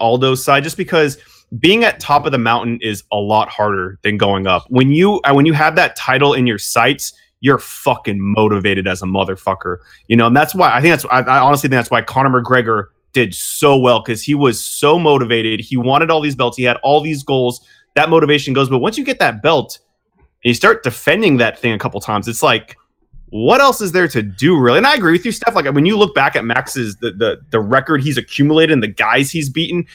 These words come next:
and you look at Aldo, and he had some fights in there, like the Hominick fight, you know, like, it, I think history morphs that picture a little bit over time,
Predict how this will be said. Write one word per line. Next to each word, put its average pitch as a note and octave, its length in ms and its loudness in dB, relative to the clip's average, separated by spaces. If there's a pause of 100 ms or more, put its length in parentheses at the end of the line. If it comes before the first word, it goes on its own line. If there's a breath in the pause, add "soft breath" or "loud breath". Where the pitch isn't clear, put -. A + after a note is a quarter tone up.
(120)
and C#3+ 80 2
you D#3+ 80 4
look G#3+ 140 2
at D#3+ 120 2
Aldo, D3+ 380 4
and D3 80 2
he F3+ 60 2
had F#3 100 2
some A#2 140 -6
fights C#3+ 260 -2
in C#3 60 -6
there, C3+ 80 -4
like G2+ 140 -6
the G#2+ 60 -12
Hominick D#3 440 -2
fight, D3+ 240 -2
you C#3+ 100 -4
know, C3 120 0
like, A#2+ 140 -2
it, C3+ 200 -8 (260 soft breath)
I D#3+ 80 0
think A3 220 0
history D#3+ 560 -2 (680)
morphs D3+ 480 4
that B2+ 220 0
picture D#3+ 400 -2
a D#3 100 0
little E3 200 -2
bit D#3 120 0
over C#3+ 200 2
time, C#3+ 400 -2